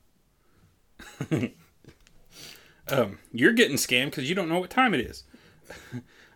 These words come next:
But we're getting scammed all the time by people.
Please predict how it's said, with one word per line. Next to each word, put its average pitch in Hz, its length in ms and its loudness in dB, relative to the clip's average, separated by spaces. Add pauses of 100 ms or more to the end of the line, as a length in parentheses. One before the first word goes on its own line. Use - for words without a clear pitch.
(140)
But 143 320 4
we're 202 220 8
getting 226 240 0
scammed 175 340 2
all 151 140 6
the 123 60 -4
time 190 340 2
by 101 140 2
people. 101 440 -10